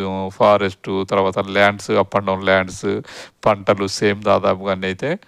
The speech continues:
అంతే ఉంటాయి. పెద్ద తేడా అయితే ఏముండదు. పంటలు కూడా అదే విధంగా ఉంటాయి. ఇక్కడ ఉన్న పంటలే ఈ యూరోప్ కంట్రీస్లో మొత్తం అవే పండిస్తారు. పండ్లు కానీ, పంటలు కానీ, వాతావరణం కూడా సేమ్ ఉంటది. చూసారుగా అంత పెద్ద ఫారెస్ట్,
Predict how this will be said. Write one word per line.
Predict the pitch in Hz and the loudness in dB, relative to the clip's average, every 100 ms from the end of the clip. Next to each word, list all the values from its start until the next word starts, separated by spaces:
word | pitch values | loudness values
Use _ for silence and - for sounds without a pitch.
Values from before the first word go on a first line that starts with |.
| _ | _
అంతే | 107 104 131 | -6 2 4
ఉంటాయి. | 117 113 | 4 2
పెద్ద | - 98 | -4 -4
తేడా | 98 104 98 104 | -2 4 4 6
అయితే | 120 - 135 | 4 0 -4
ఏముండదు. | 104 120 101 101 202 - - - - | -4 -4 -2 -2 -4 -8 -20 -20 -4
పంటలు | - 104 101 110 | -2 0 0 2
కూడా | 127 120 | 4 4
అదే | 107 117 | 4 0
విధంగా | 113 113 117 | 2 -2 -2
ఉంటాయి. | 101 98 | -2 -2
ఇక్కడ | - 101 | -2 -4
ఉన్న | 101 | -4
పంటలే | 98 101 95 165 180 | -2 -2 -2 -2 0
ఈ | 120 104 101 | -2 -4 0
యూరోప్ | 104 101 - | 2 2 0
కంట్రీస్లో | 95 98 104 | -2 -4 -6
మొత్తం | 95 92 123 | -6 -4 -4
అవే | 104 107 | -2 -2
పండిస్తారు. | 104 95 92 - 98 - | -2 -4 -6 -6 -8 -4
పండ్లు | 101 113 98 | -4 -2 0
కానీ, | 95 92 | 2 0
పంటలు | 95 104 95 95 | 0 -2 0 -2
కానీ, | 98 95 | -2 0
వాతావరణం | 104 101 98 107 113 120 | 2 4 6 4 2 -4
కూడా | 131 160 | -4 -4
సేమ్ | - 123 131 | -2 -2 -2
ఉంటది. | 110 95 95 196 - - - - - 143 | -6 -4 -4 -6 -10 -20 -20 -20 -12 -6
చూసారుగా | 110 135 123 | 2 2 2
అంత | 107 | -2
పెద్ద | - 120 - 139 | -6 -8 -2 -2
ఫారెస్ట్, | - 117 113 - | 2 2 2 -2